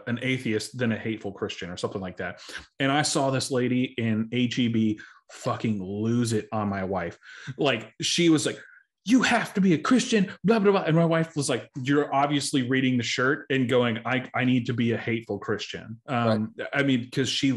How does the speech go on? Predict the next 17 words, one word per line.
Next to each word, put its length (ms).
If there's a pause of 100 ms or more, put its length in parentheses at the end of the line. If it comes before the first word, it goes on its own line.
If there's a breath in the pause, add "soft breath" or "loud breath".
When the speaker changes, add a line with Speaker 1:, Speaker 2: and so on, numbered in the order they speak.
Speaker 1:
lost 500
it 160
on 140
my 100
wife, 260
and 120
my 120
wife 360
laughed 420 (360 soft breath)
her 260
ass 300
off. 280 (320 loud breath)
And 120
it 60
was, 380
it 140
was 260